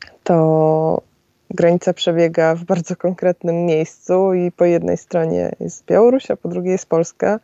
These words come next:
I oni w tej chwili siedzą dokładnie po środku. To znaczy częściowo część namiotów jest po białoruskiej stronie, część po polskiej, natomiast generalnie wtedy, kiedy my przyjechaliśmy, ta grupa była jeszcze bliżej,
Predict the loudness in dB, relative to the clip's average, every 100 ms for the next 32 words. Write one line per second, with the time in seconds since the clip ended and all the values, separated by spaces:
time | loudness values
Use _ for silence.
0 | _ -20 -20 -20 -20 _ 2 4 4 4
1 | 0 0 -2 -2 -2 -2 -4 -4 -4 -6
2 | -6 -4 -4 -4 -6 -8 -14 _ _ _
3 | -14 -6 -4 -6 -8 -20 -20 -20 _ _
4 | -20 -10 -10 -6 0 2 2 0 -2 -2
5 | 0 2 2 0 2 0 -2 -8 _ _
6 | _ _ _ 0 0 0 -2 -2 -4 -6
7 | -8 -8 -2 2 2 2 0 -4 -2 -2
8 | -2 -2 -4 -6 -8 -2 2 2 0 -4
9 | -2 -4 -4 -4 -2 0 2 2 2 0
10 | -2 -6 _ -20 _ _ _ -2 -2 -2
11 | 0 0 0 -2 -2 0 0 -2 -2 -4
12 | -2 -2 -2 -2 -4 -2 0 0 -2 -10
13 | -6 -2 2 2 2